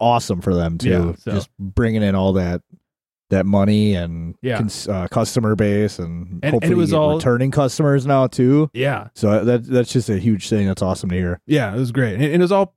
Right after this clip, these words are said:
Speaker 2: people, not all, but mostly people, like, in our age range who were rocking out the emo shit. So it was that demo they're looking for.
Speaker 1: Right
Speaker 2: So,
Speaker 1: on.
Speaker 2: anyways, fun night there. Um, talked about Fontana Jim. Oh, oh my God.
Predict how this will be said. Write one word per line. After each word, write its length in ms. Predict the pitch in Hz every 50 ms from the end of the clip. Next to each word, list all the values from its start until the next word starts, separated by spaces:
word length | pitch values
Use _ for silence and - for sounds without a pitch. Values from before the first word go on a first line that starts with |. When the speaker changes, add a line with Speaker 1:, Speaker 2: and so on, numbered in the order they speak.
| _ _ 196 -
Speaker 2:
people, 240 | - 208 180 175
not 140 | 175 - -
all, 180 | 113 107 104 120
but 160 | 147 151 -
mostly 300 | 170 175 170 160 - 135
people, 220 | 127 139 135 139 135
like, 200 | 135 131 127 135
in 80 | 135
our 280 | 139 139 135 131 123 - - _ - -
age 340 | 113 104 104 98 107 -
range 380 | 113 113 107 104 95 95 98 131
who 140 | - 123 113
were 260 | 113 104 101 110 - _ _ _ _ _ _
rocking 300 | 127 120 120 113 - 113
out 100 | 107 107
the 100 | - 120
emo 200 | 123 113 101 90
shit. 260 | 87 - 98 65 - -
So 60 | 113
it 20 | 110
was 60 | 104
that 180 | 113 101 107
demo 240 | 110 120 117 113 110 107
they're 120 | 98 92
looking 280 | 98 95 139 - 71 -
for. 260 | - - - - _ _ _
Speaker 1:
Right 180 | - 87 87 95
Speaker 2:
So, 100 | 123 117
Speaker 1:
on. 200 | 104 101 92 - _
Speaker 2:
anyways, 300 | - 165 151 123 113 - -
fun 240 | - - 180 180 175
night 220 | 175 165 165 151 -
there. 440 | 156 151 151 147 143 143 147 135 - _ -
Um, 560 | 143 139 139 139 135 131 131 131 131 127 - - _ -
talked 260 | 156 160 165 147 -
about 220 | 151 160 147 131
Fontana 480 | - 143 127 123 113 - 120 113 107 104
Jim. 360 | 107 123 131 139 147 147 - -
Oh, 340 | - 220 262 220 - - - _ _ _ _
oh 100 | 160 151
my 140 | - 98 92
God. 340 | 92 110 101 95 78 -